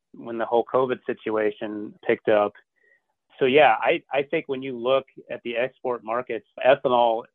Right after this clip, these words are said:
has gotten through some of its toughest times by looking outside of our borders. And I don't think that's any different. I think as we go on, whether we have E fifteen, whether we have the R F S, there's always gonna be a demand for ethanol. And I think it's, I think that place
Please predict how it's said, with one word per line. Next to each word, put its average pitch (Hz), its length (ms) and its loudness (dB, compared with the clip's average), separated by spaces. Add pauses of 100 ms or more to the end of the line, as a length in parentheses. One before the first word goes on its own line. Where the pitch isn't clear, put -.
(100)
has 120 120 -6 (100)
gotten 120 480 2
through 131 240 -6
some 117 100 -8
of 110 120 -8
its 107 120 -14 (120)
toughest 117 280 -4 (100)
times 117 400 0 (1000)
by 113 60 4 (160)
looking 123 260 -4 (160)
outside 117 400 0
of 107 100 -6
our 101 100 -8 (100)
borders. 107 380 -6 (120)
And 104 80 -8 (260)
I - 40 6
don't 127 160 2
think 120 140 -4
that's 117 300 2
any 110 100 -6 (120)
different. 110 360 -6
I - 80 -2
think 123 220 -4
as 101 80 -8
we 113 220 -6 (120)
go 117 60 4 (180)
on, 113 60 0 (260)
whether 123 260 0
we 117 60 -2 (100)
have 117 120 2 (100)
E 107 60 -20 (100)
fifteen, 120 480 -6 (600)
whether 117 220 -2
we 110 140 2
have 117 120 4
the 113 120 2
R 113 160 4
F 104 160 -6
S, 120 260 2 (200)
there's 107 180 -8
always 110 200 -2
gonna 110 200 -8
be 110 100 0
a 107 80 -10
demand 110 340 -4
for 107 80 -10 (120)
ethanol. 107 380 0
And 107 140 -4
I - 80 -10
think 113 120 -6 (100)
it's, - 160 -18 (720)
I - 80 -2
think 127 160 0
that 120 260 2
place 120 180 2